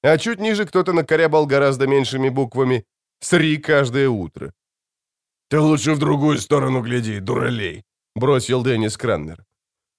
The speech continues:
"Только за чтение таких надписей можно здорово отхватить. А ежели что не вовремя ляпнешь, проучат тебя у столба, кровавую кожу с хребта сдерут. Здесь суд скорый, очень даже скорый".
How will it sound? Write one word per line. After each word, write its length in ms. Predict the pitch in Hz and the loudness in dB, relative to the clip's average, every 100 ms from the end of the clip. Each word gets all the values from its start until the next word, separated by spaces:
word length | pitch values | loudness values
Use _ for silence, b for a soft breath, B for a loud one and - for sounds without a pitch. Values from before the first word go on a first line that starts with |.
| - | 0
"Только 320 | 156 - 160 | 2 2 0
за 160 | 160 | 0
чтение 420 | 143 - 165 160 151 | 0 0 4 4 2
таких 340 | 139 139 123 | 0 -4 0
надписей 520 | 151 139 - 127 123 | 2 2 0 -4 0
можно 340 | 139 135 135 131 | 2 2 0 -4
здорово 580 | 98 85 139 135 135 | -6 -2 -2 0 0
отхватить. 640 | 123 95 139 131 110 104 - _ _ _ | -2 -2 0 0 -6 -12 -16 _ _ _
А 100 | 110 | 2
ежели 380 | 151 147 143 143 | 2 2 -2 -4
что 200 | - 147 | -2 0
не 140 | 151 | 2
вовремя 360 | 151 147 147 151 | 2 2 2 2
ляпнешь, 560 | 160 160 135 110 101 - _ | 2 0 -2 -4 -6 -12 _
проучат 520 | 123 143 165 165 156 | -2 0 2 2 -2
тебя 260 | - 143 160 | -2 0 0
у 80 | 143 | 0
столба, 640 | - 160 139 127 117 107 - _ - | 2 2 2 0 -2 -4 -8 _ -6
кровавую 520 | 147 160 156 156 151 | 0 4 4 4 2
кожу 320 | 151 160 147 | 2 0 0
с 60 | 131 | -4
хребта 540 | - 143 131 - 131 | -4 -4 -4 -2 -2
сдерут. 440 | 113 110 101 87 _ _ _ _ _ _ - | -2 -6 -8 -10 _ _ _ _ _ _ -6
Здесь 340 | 160 220 - | 0 0 0
суд 240 | 180 160 | -2 -2
скорый, 560 | - 147 156 151 117 104 82 | -2 2 4 4 0 -6 -12
очень 460 | - 110 147 139 151 | -4 0 0 0 0
даже 280 | 143 120 107 | 0 -2 -8
скорый". 460 | - 110 87 85 | -6 -6 -6 -10